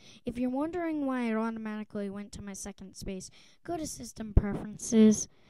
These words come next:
Expose and Spaces, and once you enable spaces, you can make it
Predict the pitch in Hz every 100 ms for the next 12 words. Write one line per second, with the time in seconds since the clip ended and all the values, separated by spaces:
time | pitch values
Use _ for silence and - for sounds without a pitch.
0 | - - - - 220 - - - 214 208
1 | 208 208 - - 196 196 - 220 214 220
2 | 285 285 240 214 208 202 196 - 214 208
3 | - 190 190 202 202 202 208 202 208 196